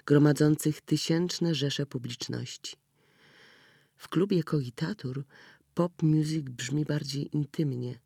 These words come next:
bezpośrednio i swojsko. Aż do białego rana można się tutaj zatańczyć i zadreptać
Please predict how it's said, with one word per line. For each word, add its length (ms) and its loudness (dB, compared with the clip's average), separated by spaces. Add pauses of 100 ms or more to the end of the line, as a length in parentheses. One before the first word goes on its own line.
bezpośrednio 840 -4 (300)
i 80 -8
swojsko. 640 -12 (2000)
Aż 180 0
do 100 2
białego 460 0
rana 260 -4
można 260 -4
się 140 -4
tutaj 320 -4
zatańczyć 880 -8
i 80 -2
zadreptać 760 -4